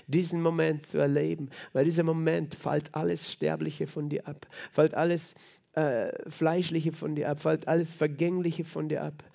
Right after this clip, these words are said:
fällt alles, was dich jemals bedrücken könnte, fällt alle Sorge, alle Angst, alle, alle negativen Gedanken und Gefühle, alle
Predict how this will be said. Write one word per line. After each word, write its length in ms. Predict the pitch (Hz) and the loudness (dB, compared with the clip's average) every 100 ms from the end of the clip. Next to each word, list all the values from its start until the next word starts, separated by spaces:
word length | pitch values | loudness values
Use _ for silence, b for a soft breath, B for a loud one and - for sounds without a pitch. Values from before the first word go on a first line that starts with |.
| B B | B B
fällt 280 | - 165 160 | 2 4 6
alles, 460 | - 180 190 - - B B _ _ _ _ _ - | 4 4 4 0 -12 B B _ _ _ _ _ 4
was 320 | 160 165 - | 4 4 0
dich 220 | 156 156 | -4 -4
jemals 420 | 151 185 196 180 | 0 2 4 0
bedrücken 540 | 147 160 156 196 196 165 | -2 -8 -4 -4 -4 -4
könnte, 440 | 180 170 165 143 | -2 -2 -2 -2
fällt 300 | 151 160 - | 2 0 2
alle 340 | 151 185 175 - | 4 4 4 0
Sorge, 560 | - - 180 190 175 | -8 -2 0 0 0
alle 220 | 165 175 | -2 -2
Angst, 400 | - 180 175 - | -2 -4 -4 -2
alle, 260 | 165 170 165 - | 0 2 0 -4
alle 240 | - 165 170 | 0 2 4
negativen 540 | 170 185 185 180 175 | 4 4 2 0 0
Gedanken 440 | 160 147 175 180 180 | -2 0 -2 0 -4
und 140 | 165 | -4
Gefühle, 320 | 160 175 - - | -4 -2 -4 -4
alle 340 | - 196 180 | 0 2 2